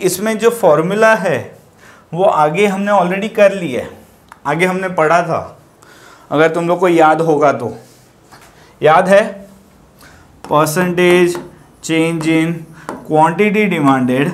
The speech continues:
upon percentage change, change in, sorry, percentage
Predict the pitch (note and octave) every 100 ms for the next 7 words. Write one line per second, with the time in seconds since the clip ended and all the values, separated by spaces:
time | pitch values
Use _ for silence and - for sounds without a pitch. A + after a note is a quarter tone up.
0 | - - - - - - C#3+ D#3+ D#3 D#3+
1 | D#3+ - - D3 D3 E3 E3 D#3+ D#3+ D3+
2 | D#3 C#3+ D3 D3 - - - - - -
3 | - - D3 D#3 D3+ - C#3+ C#3+ C3+ -
4 | - - - B2 A2 A#2 - - - -
5 | - - - - - - - - - -
6 | - - - - - - - - - -
7 | - - - - C3 C3+ C3+ D3+ C#3+ D3
8 | D3 D3